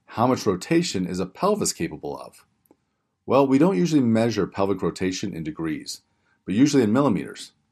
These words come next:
But in a case of extreme rotation, we might get fifteen millimeters as our subscript. Okay,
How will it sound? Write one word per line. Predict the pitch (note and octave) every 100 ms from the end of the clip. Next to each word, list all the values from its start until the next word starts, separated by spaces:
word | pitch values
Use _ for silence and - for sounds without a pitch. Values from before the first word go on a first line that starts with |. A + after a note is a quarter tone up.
| _ _ _ -
But | A2
in | A2+
a |
case | - D#3 E3
of | C#3
extreme | - B2+ C3
rotation, | C#3 - F#2 F2+ G2 G2+ _ _ -
we | C3+
might | E3 D#3+ A#2
get | B2 A2
fifteen | - C3 - B2+
millimeters | A2 G2+ E2+ C2 C#2
as | - E2+
our | E2+
subscript. | D#2 G2 - - - - _ _ _ _ -
Okay, | A2 G#2 F#2+